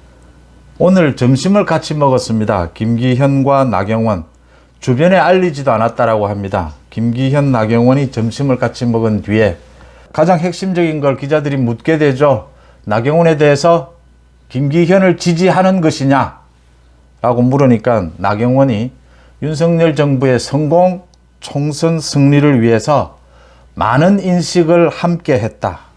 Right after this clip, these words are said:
많은 인식을 같이 했다." 사실상 김기현 후보 지지 선언이다, 이렇게 해석을 하는데, 사실상을 빼도 되겠습니다. 김기현 지지 선언을 한 것입니다.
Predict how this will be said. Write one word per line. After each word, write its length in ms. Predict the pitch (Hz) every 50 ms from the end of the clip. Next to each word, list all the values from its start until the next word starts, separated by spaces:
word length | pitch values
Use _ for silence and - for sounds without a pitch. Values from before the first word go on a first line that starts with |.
| _ _
많은 360 | - - 101 113 127 139 151
인식을 460 | 147 143 143 131 - - - 147 135 -
같이 340 | - 117 - - - -
했다." 320 | 123 110 - - - 82 - - - - - - - - - - - - - - - -
사실상 800 | - - - 214 220 - 170 175 175 - 190 190 190 185 170 160 -
김기현 460 | - - 127 139 135 131 143 156 156 156
후보 300 | 143 151 151 147 143 135
지지 300 | 135 - 139 131 151 147
선언이다, 640 | 147 - - 127 123 123 127 113 123 113 92 80 82
이렇게 320 | 110 120 120 - - 123
해석을 320 | 117 104 - 120 113 107
하는데, 520 | 101 107 104 107 110 104 127 131 127 123 - - - - - - - - - -
사실상을 1120 | - - - 120 123 - 156 156 151 - 151 165 160 151 151 156 156 151 147 139 131 139 - _ _
빼도 320 | - 147 156 160 165 156 151
되겠습니다. 800 | 127 110 104 110 104 - - 110 107 107 101 92 78 67 65 - _ _ _ _ _ - - -
김기현 540 | - 123 131 135 135 151 151 160 170 170 147
지지 240 | - 151 147 156 143
선언을 360 | - 147 135 135 135 131 123
한 280 | 120 - 160 160 160
것입니다. 720 | 151 151 139 - - 127 117 113 113 110 117 110 101 87